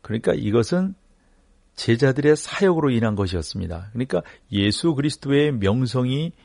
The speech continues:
예수님 자신뿐만 아니라 그분의 제자들에 의해서도 온 유대와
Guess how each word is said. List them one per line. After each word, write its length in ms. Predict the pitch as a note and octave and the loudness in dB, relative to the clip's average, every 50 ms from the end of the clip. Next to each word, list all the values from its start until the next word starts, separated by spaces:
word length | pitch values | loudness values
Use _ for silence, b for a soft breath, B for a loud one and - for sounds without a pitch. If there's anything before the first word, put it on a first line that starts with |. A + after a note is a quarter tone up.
| b _ - | b _ 0
예수님 440 | A2+ B2 B2+ - - C3+ C3 C3 B2+ | 0 0 2 0 -2 -2 -2 -2 -4
자신뿐만 600 | - - A2 G2+ - - C#3 C3+ B2 A#2 A2 G#2+ | -4 -6 -6 -6 -6 -6 -4 -2 -2 0 0 0
아니라 480 | G#2 G#2+ G#2 G2+ G#2 A2+ C3 D3 D#3 - | 0 0 2 4 4 4 4 2 -4 -8
그분의 400 | - - A#2+ G#2+ A2+ A#2 A2+ A2 | -8 -8 -4 -2 0 0 0 -2
제자들에 560 | G#2 - - A2 G#2 G2+ A2 G#2 G2+ A2 A2 G#2 | -2 -4 -4 -4 0 2 2 2 2 0 0 0
의해서도 720 | G#2 G#2 G2+ G#2 G#2+ G2+ - A2 G2+ F#2 A#2+ C3+ C#3+ C3+ B B B B B _ _ | 0 0 2 2 2 0 0 -2 0 2 2 0 0 -2 B B B B B _ _
온 360 | A#2+ A2+ B2 B2+ A#2+ A2+ G#2 | 2 2 4 4 0 -4 -4
유대와 560 | G2+ A#2 C#3 C3+ B2 G#2+ G2 G2+ A2+ C3 D3+ | -4 -2 0 2 2 2 2 0 0 0 -2